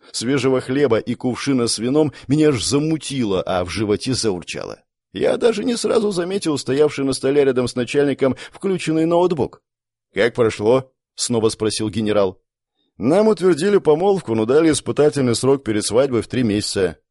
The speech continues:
Потом необходимо будет вернуться к настоятельнице этого городка, так как она под свою ответственность разрешила нам брак авансом». «И твоя Покахонтас никого не убила?» — ехидно уточнил Пётр Алексеевич.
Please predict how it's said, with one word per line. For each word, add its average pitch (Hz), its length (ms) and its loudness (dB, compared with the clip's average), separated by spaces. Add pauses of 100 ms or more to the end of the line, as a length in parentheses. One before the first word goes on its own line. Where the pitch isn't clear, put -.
(320)
Потом - 360 0
необходимо 160 580 2
будет 139 260 0
вернуться 135 420 2
к - 60 -10
настоятельнице 131 720 0
этого 120 220 0
городка, 131 480 2
так 98 160 -4
как 98 160 -6
она 104 140 2
под 113 140 -4
свою 127 260 0
ответственность 156 580 -2
разрешила 110 520 -2
нам 101 160 -2
брак 107 260 0
авансом». 110 500 -2 (520)
«И 120 200 0
твоя 123 360 4
Покахонтас 123 680 0
никого 127 340 2
не 120 120 4
убила?» — 139 560 0 (280)
ехидно 110 500 -4
уточнил 110 480 -2
Пётр 113 400 -2
Алексеевич. 107 680 -2